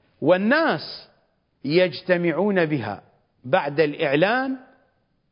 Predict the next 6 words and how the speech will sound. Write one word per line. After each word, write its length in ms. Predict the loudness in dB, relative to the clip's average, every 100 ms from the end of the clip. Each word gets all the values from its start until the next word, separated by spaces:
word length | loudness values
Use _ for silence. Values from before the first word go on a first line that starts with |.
| _ _ _ _ _ _ _ _ _ _ _ -6
يتقاطر 920 | 0 2 2 -2 2 0 4 2 2
الناس 400 | 2 2 0 0
إلى 380 | 0 0 2 2
مكة، 600 | 0 -4 -6 -8 -8 -18 -20 _ _ _ _ _ _ _ _ _ _ _ _ _ _ _ _ _ _ _ _ _ _ _ _ _ _
قد 180 | 0 2
يكونون 800 | 0 0 0 2 4 2 2 -2